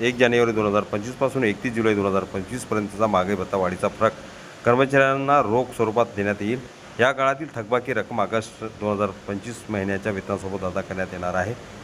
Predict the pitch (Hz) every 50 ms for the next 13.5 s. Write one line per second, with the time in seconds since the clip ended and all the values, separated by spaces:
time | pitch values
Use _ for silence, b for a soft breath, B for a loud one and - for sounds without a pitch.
0 | - - - - - - 127 143 151 151 143 139 139 165 160 160 160 - - -
1 | - - - - - 135 147 165 165 143 139 123 120 120 123 - - - - -
2 | - 110 117 123 135 151 160 147 127 120 117 117 113 104 101 98 - - 120 123
3 | 123 - - - 104 110 117 123 135 156 147 123 113 110 - - 117 110 - -
4 | 113 113 120 117 - - 110 104 101 101 101 98 92 90 90 92 117 131 - -
5 | - - - - - - - 107 113 123 127 135 156 170 175 165 - - - -
6 | - - - - - 107 107 113 113 - - 143 139 147 151 139 - 120 120 123
7 | 139 139 135 127 113 104 - - 127 107 87 - - - - 123 127 131 147 143
8 | - - 120 113 104 - 113 107 101 - - 113 110 107 101 - - 131 139 135
9 | 123 - - - - 95 104 107 110 120 131 135 131 127 120 104 - - - -
10 | - - - - - - - - 104 107 120 131 135 139 135 127 107 - 139 131
11 | - - 110 104 131 135 131 127 120 120 107 98 - 117 117 113 113 107 95 92
12 | 113 113 104 101 101 87 - - - - - - - - - 101 104 107 110 98
13 | 95 87 87 85 78 78 80 82 85 -